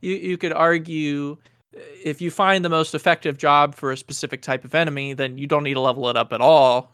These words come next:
But, like, completionists will, will want to take the time to do that, and it's almost an, an unnecessary grind, 'cause you, you get, and this is spoilers, um, probably,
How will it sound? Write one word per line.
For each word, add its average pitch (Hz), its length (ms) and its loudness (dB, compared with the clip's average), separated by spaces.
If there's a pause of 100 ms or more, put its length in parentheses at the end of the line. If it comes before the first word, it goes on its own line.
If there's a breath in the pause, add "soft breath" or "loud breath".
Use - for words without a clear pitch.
(120)
But, 135 320 0
like, 120 340 -4 (220)
completionists 143 920 -6
will, 131 220 -8 (480)
will 127 220 -2
want 143 320 -2
to 131 180 -6
take - 300 -8
the - 80 -20
time 151 320 -6
to 117 60 -10
do 165 200 -4
that, 127 360 2
and 131 140 -6
it's 127 160 -4
almost 147 460 0
an, 131 240 -10 (640)
an 151 180 2
unnecessary 147 760 4
grind, 147 560 2
'cause 131 420 -4 (420 soft breath)
you, 147 120 0
you 151 280 -4
get, 151 440 2
and 143 120 -2
this 156 140 0
is 143 100 -4
spoilers, 113 800 -6
um, 110 460 -10 (500)
probably, 117 280 -2